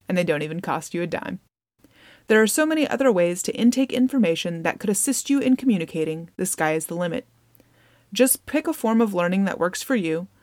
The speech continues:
like following your favorite public personality, and you can start learning tips and tricks from them on how to do what they do best.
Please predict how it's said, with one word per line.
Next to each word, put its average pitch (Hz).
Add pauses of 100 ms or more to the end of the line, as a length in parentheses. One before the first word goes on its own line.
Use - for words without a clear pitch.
(100)
like 175
following 220
your 220
favorite 220 (200)
public 220
personality, 226 (500)
and 190
you 208
can 233
start 254
learning 190
tips -
and 233
tricks - (200)
from 277
them 160 (100)
on 185
how 185
to 185
do 165
what 156
they 185
do 98
best. -